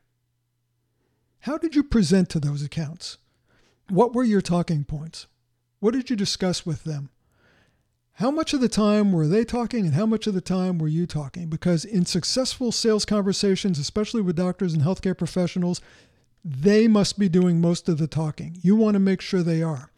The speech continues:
Not because you want to stroke their ego and let them show off how much they know. You want them to do most of the talking so they can tell you what it is that your product needs to do in order for them to use it. You have to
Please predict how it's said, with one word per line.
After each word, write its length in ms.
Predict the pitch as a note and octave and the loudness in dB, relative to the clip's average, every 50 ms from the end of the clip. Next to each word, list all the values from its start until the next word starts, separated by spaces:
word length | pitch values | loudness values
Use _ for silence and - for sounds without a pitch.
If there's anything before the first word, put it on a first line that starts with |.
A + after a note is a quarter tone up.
| _ - - - - - - _ _ - | _ -20 -20 -20 -20 -20 -20 _ _ -2
Not 340 | E3 F3 G#3 A#3+ B3+ - | 0 0 0 0 -2 -2
because 360 | - B3+ - - A#3 A#3 D#3+ G3+ | -2 -2 0 2 0 2 4 4
you 60 | G#3 | 4
want 180 | G3+ G3+ G3 | 4 4 4
to 80 | F#3 - | 2 0
stroke 340 | - - G3+ G3 G3 F#3+ - | -2 0 2 2 2 2 0
their 200 | F#3 E3 F3 - - | -2 -2 -2 -2 0
ego 540 | A#3 A3+ A#3+ G#3 F#3+ E3+ D#3 D3+ E3 G3+ | 2 2 2 2 2 0 0 0 -2 -4
and 160 | G#3+ F#3 E3 F#3+ | -2 -2 0 0
let 120 | G3 - | 0 0
them 120 | F#3+ E3+ | 0 -2
show 240 | - - F#3+ F#3 F3+ | -2 -2 -2 0 0
off 180 | F3+ F3+ E3+ - | 0 -2 -2 -2
how 100 | F3 F3+ | 0 0
much 240 | F3 F3 - - - | 0 0 -2 -2 -2
they 120 | F3+ E3 | 0 0
know. 340 | E3 G#3 A#3 G#3 F3 F3+ - - - - _ - | 0 0 0 0 -2 -2 -4 -8 -16 -20 _ -4
You 120 | - F#3 A#3+ | 0 0 0
want 220 | C#4+ D4+ D#4 D#4 | 2 0 -2 -2
them 160 | D#4 D4 C#4 | -2 -4 -2
to 120 | - A3 G3+ | -2 -4 -2
do 440 | D#3+ F#3+ G3+ G3 G3 G3 G#3 - - | 0 2 2 2 2 2 0 -2 -4
most 300 | D#3 D#3 F#3+ A3 A3 - | -2 -2 -2 -2 -2 -2
of 100 | G3+ F3+ | -4 -2
the 80 | D#3 D#3 | -2 -2
talking 460 | - - F3+ F3+ E3+ - E3+ D#3 D#3 | -2 -2 -4 -4 -4 -4 -6 -6 -6
so 200 | D3 - F#3 F3 | -4 -2 -2 -2
they 160 | D#3+ G#3+ B3 | 0 -2 -2
can 160 | - B3+ A3+ F#3+ | -2 -2 -4 -2
tell 260 | - G3+ G3+ F#3 F3 | -2 -4 -4 -2 -2
you 380 | D#3+ E3 F#3 F3+ D#3 D3 D3 - _ - - _ _ _ _ _ _ - | -2 0 0 0 0 0 -2 -6 _ -20 -20 _ _ _ _ _ _ -10
what 260 | D3 D3+ F#3 G#3+ B3 | -4 -2 0 0 2
it 140 | C4+ B3+ G#3 | 2 2 4
is 320 | F#3+ F3+ F3+ F3+ F#3 E3 - | 4 4 4 2 0 -2 -6
that 320 | G#3 F#3 E3 F3 F#3 F3+ | -8 -6 -6 -6 -4 0
your 140 | D#3 G3+ A3+ | 2 2 2
product 480 | A3 - - A3+ A3 G#3+ G#3 F#3+ - | 0 -2 -4 -4 -2 -2 -2 -4 -2
needs 380 | F3+ E3+ E3 F#3 G3 E3+ - - | -2 0 2 0 0 -2 -4 -4
to 100 | - F#3 | -4 -2
do 320 | D3 E3+ E3+ E3 E3 F3 | 0 2 2 2 2 0
in 200 | G3 - F3 D#3+ | -2 -4 -6 -6
order 380 | G3+ - A#3 G3 G3 G3 G3 G3 | -6 -4 -4 -2 0 2 0 0
for 220 | F#3+ - - F#3 | -2 -2 -4 -2
them 280 | E3+ D#3 F3 F3 E3+ E3+ | -2 0 -2 -2 -2 -4
to 120 | - - E3+ | -4 -4 -4
use 380 | D3+ D3+ E3 E3+ E3 D#3 C#3 | -2 0 0 0 0 -2 -4
it. 180 | D3 D3+ - - _ _ _ _ | -6 -10 -12 -18 _ _ _ _
You 80 | - D4+ | -2 -2
have 120 | E4+ - | -2 0
to 220 | - G#3+ F#3+ F#3 | 0 -2 -2 -2